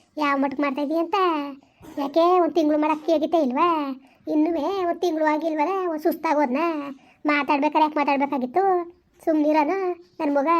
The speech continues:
ಹನ್ನೆರಡು ಇಪ್ಪತ್ತು ಮಾಡ್ಕೊ ಹೋಯ್ತಿತ್ತಿಲ್ವಾ? ಅಣ್ಣ, ಅಣ್ಣ ಅನ್ಕೊಂಡು ಎಲ್ರನ್ನೂ ನನ್ನವ್ರು ಅಂತ ಬಾಚ್ಕೊಂಡು ಬಳ್ಕತ್ತದಲ್ಲ ನನ್ ಮಗ. ನನ್ ಮಗಿಗೆ ಯಾಕೆ ಹಂಗೆ ಕೆ-, ಕವ್ರ ಕವ್ರ ಅಂದಿರಿ ನೀವು?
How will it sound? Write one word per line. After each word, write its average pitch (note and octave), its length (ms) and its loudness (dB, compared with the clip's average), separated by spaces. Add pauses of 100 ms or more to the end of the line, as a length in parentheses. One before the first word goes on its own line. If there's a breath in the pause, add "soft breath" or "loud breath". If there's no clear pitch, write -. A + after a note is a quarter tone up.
(500 loud breath)
ಹನ್ನೆರಡು D4 260 4
ಇಪ್ಪತ್ತು E4 260 -2
ಮಾಡ್ಕೊ B3+ 280 0
ಹೋಯ್ತಿತ್ತಿಲ್ವಾ? D4 520 -2 (440)
ಅಣ್ಣ, C4+ 160 2 (100)
ಅಣ್ಣ B3+ 160 0 (100)
ಅನ್ಕೊಂಡು C#4+ 420 0 (500 loud breath)
ಎಲ್ರನ್ನೂ C#4 260 2
ನನ್ನವ್ರು C#4 360 2
ಅಂತ C#4 160 0
ಬಾಚ್ಕೊಂಡು C4+ 440 0
ಬಳ್ಕತ್ತದಲ್ಲ D4 500 0
ನನ್ D4 140 0
ಮಗ. C#4 120 -2 (720 loud breath)
ನನ್ C#4+ 140 2
ಮಗಿಗೆ C#4+ 500 2
ಯಾಕೆ C#4+ 300 0
ಹಂಗೆ D4+ 340 0
ಕೆ-, D4+ 420 0 (360 loud breath)
ಕವ್ರ D4+ 240 4
ಕವ್ರ D#4 240 -2
ಅಂದಿರಿ E4+ 260 0
ನೀವು? G4+ 260 0